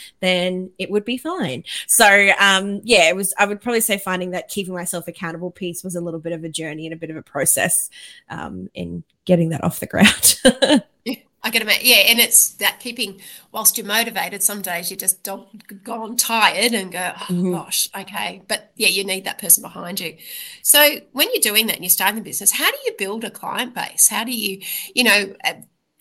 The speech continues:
Speaker 2: I guess business support, we're quite often not very good at putting ourselves front and center and saying, "Hey, I'm wonderful, I can help you." How do you change your mindset and build your client base?
Speaker 1: You just own it. You one hundred percent own the fact that this is what you do,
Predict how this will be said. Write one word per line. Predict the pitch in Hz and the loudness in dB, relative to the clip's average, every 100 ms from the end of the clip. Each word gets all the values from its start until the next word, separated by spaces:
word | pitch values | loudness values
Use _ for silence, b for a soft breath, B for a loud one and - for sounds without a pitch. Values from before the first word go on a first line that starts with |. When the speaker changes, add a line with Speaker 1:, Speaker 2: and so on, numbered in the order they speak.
| - | -2
Speaker 2:
I | 214 | -2
guess | 214 233 - | 2 2 4
business | 254 233 226 | 4 2 4
support, | - - 208 196 | 2 0 -14 -14
we're | 220 214 | -10 -10
quite | 208 196 | -8 -8
often | 190 - 196 | -8 -12 -14
not | 190 - | -16 -14
very | 190 190 | -14 -14
good | 196 | -16
at | - | -18
putting | - 196 | -14 -4
ourselves | 190 - 185 185 | 0 0 2 0
front | 214 190 | 0 -2
and | 196 | 0
center | 202 220 233 214 | 0 0 -6 -6
and | 180 | -2
saying, | - 190 190 | 0 0 0
"Hey, | 208 196 | 0 0
I'm | 185 196 | -2 -8
wonderful, | 190 202 196 - 190 - | -10 -10 -8 -8 -8 -6
I | 185 | -6
can | 185 185 | -6 -12
help | 196 214 214 | -12 -12 -10
you." | 151 214 | -8 -6
How | 226 226 | 0 0
do | 240 | 0
you | 214 | -2
change | - 196 196 | -2 -2 -4
your | 196 | -10
mindset | 190 190 - 196 - | -8 0 2 2 -2
and | 202 | -10
build | 196 190 | -10 -12
your | - | -12
client | - 185 214 | -12 -14 -12
base? | 180 - - - _ _ _ _ _ _ - | -10 0 0 0 _ _ _ _ _ _ -4
Speaker 1:
You | 254 | 0
just | 330 - | 0 2
own | 165 240 | 2 4
it. | 175 131 _ b _ | 2 -2 _ b _
You | 220 | 0
one | 233 | 2
hundred | 233 247 262 | 4 2 2
percent | 269 285 240 | 0 -2 0
own | 190 185 | 0 0
the | 190 | 0
fact | 196 160 | -4 -4
that | 180 | -6
this | 175 175 | -8 -8
is | 180 | -6
what | 180 | -6
you | 175 170 | -4 -6
do, | 160 160 269 | -4 -4 -6